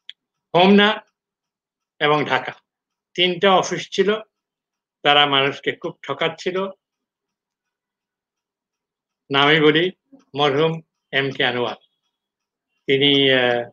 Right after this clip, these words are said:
সাবেক মন্ত্রী, সাবেক আমলা তখন। তিনি আমাকে বললেন, "গভর্নরগিরি তো করছেন বটে, খবর রাখেন।" তিনি খবরটা দিলেন,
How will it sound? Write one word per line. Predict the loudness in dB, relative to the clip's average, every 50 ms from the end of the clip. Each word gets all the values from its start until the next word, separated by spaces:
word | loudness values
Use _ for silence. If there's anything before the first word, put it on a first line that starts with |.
| _ _ _ _ _ _ _ _ _ _
সাবেক | -6 -2 0 2 2 2 0 0 -2
মন্ত্রী, | -4 -4 -4 -2 0 0 0
সাবেক | 0 0 0 2 2 2 2 0 -2
আমলা | -6 -6 -2 0 0 0
তখন। | 0 0 -2 -2 -4 -4 -6 -6 -10 _ _ _ _ _ _ _ _ _ _ _ _
তিনি | 0 2 4 4 4 4
আমাকে | 4 2 2 0 0 0
বললেন, | 0 0 0 0 -2 -4 -4 -8 -14 _ _ _ _ _ _ _ -6 -4
"গভর্নরগিরি | -2 0 0 0 0 0 0 0 0 -2 0
তো | -2 -4
করছেন | -2 -2 -4 -4 -4 -6 -6 -6 -6 -4 -2
বটে, | -2 -2 -2 -4
খবর | -4 -2 -2 0 0 0 2 0
রাখেন।" | 0 -2 -2 -4 -6
তিনি | -6 -6 -6 -6
খবরটা | -6 -6 -6 -6 -4 -6 -6
দিলেন, | -6 -4 -4 -4 -6